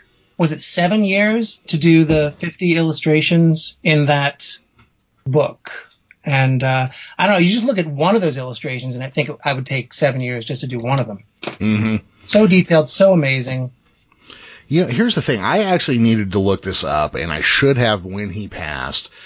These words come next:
Speaker 2: Uh, so Flash Gordon is one of my all-time favorite characters.
Speaker 1: Mm-hmm.
Speaker 2: And I believe he worked on Flash Gordon, too.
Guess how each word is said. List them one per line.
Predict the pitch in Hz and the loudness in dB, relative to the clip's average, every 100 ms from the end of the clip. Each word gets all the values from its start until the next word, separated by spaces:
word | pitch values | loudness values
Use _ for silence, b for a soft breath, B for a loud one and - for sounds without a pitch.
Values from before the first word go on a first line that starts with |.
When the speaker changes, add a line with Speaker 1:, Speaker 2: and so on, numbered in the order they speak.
| B B | B B
Speaker 2:
Uh, | 87 95 | -6 -2
so | - 113 | -4 -4
Flash | - 180 208 | -2 0 0
Gordon | - 127 107 90 | 0 0 0 -2
is | 78 87 | -4 -6
one | 101 95 | -2 -2
of | |
my | 90 90 | -2 -2
all-time | 76 92 - 92 82 | -2 -2 -2 -4 -2
favorite | 90 71 - | -4 -6 -6
characters. | 76 60 - - - - - _ _ | -6 -6 -8 -10 -10 -10 -16 _ _
Speaker 1:
Mm-hmm. | 147 131 160 B B B - | -2 0 -2 B B B -10
Speaker 2:
And | 95 101 - | -4 -2 -4
I | 92 | -6
believe | 90 123 262 | -6 0 0
he | 113 160 | 0 0
worked | 214 147 139 | 2 2 0
on | |
Flash | 110 120 113 | -2 0 -2
Gordon, | - 190 160 78 | -2 -2 -2 -4
too. | - 220 - | -4 -2 -2